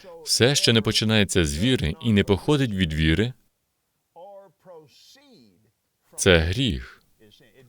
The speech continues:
Воно не почалося з віри, і воно не прийшло від віри. А якщо це не віра, тоді це страх.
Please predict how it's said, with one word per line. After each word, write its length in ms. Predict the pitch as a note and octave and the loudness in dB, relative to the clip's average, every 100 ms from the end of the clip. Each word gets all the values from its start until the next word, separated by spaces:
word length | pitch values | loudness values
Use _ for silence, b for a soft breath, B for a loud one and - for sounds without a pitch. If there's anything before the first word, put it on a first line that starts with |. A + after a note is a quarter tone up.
| F3+ E3 _ - - | -20 -20 _ -18 -4
Воно 280 | D#3+ G3+ D3+ | 2 2 2
не 80 | |
почалося 560 | D3 C#3 D#3+ D3+ C3 G#2+ | -2 -2 -2 -4 -4 -4
з 80 | D2 | -2
віри, 280 | D2+ F2+ A#2+ | 0 0 0
і 180 | - | 0
воно 200 | G#2 G#2 | 0 2
не 120 | G#2 G#2+ | 2 0
прийшло 380 | A#2 - D#3+ | -2 -2 -2
від 140 | B2+ F2 | -2 -2
віри. 380 | D2+ D2 D2 - | -2 -2 -4 -6
А 120 | A2+ | 0
якщо 340 | G#2+ G2+ - B2 | 2 2 0 -2
це 140 | A2+ | 0
не 180 | F#2+ D#2+ | 2 2
віра, 420 | C#2+ D2 D#2 G#2+ - _ _ _ _ _ D#3+ F3+ | 0 -2 -2 -6 -12 _ _ _ _ _ -20 -2
тоді 280 | A2+ E2+ D#2 | -2 0 -4
це 220 | - A2 | 0 0
страх. 400 | - B2+ A2 C2 | 0 -6 -4 -6